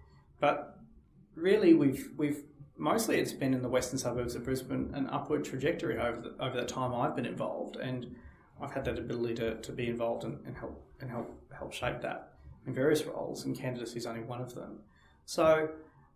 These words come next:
um, I think we're in a unique position now that Michael's won that seat of Maiwar, which is entirely within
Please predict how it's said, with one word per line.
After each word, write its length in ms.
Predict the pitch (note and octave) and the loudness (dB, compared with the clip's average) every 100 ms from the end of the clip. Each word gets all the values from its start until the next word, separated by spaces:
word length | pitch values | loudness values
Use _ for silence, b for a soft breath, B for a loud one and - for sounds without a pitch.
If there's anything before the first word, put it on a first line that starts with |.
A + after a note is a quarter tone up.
| _ | _
um, 400 | C#3 C3+ C3 - - | 0 2 2 2 0
I 60 | |
think 180 | D#3 C4 | 2 2
we're 120 | D#3 | 4
in 80 | C3+ | 6
a 40 | |
unique 320 | C3 C#3+ F3+ - | 6 4 4 0
position 360 | C3 C3 B2+ | -2 -2 -2
now 160 | A#2+ A#2 | -2 -2
that 160 | A#2+ | -2
Michael's 460 | C3+ B2+ C3+ C#3+ C3+ | 0 2 2 0 -4
won 240 | B2+ A#2 A#2+ | -2 -2 0
that 220 | B2 A#2+ | -2 -4
seat 200 | - B2+ | -2 -2
of 60 | A2+ | 0
Maiwar, 580 | A2+ D#3 - - - - | 0 -2 -2 -6 -8 -8
which 120 | - | -6
is 100 | B2 | -6
entirely 420 | A#2+ - B2+ B2 | -4 2 2 2
within 380 | A2+ - A#2 A2+ | 0 -4 -6 -6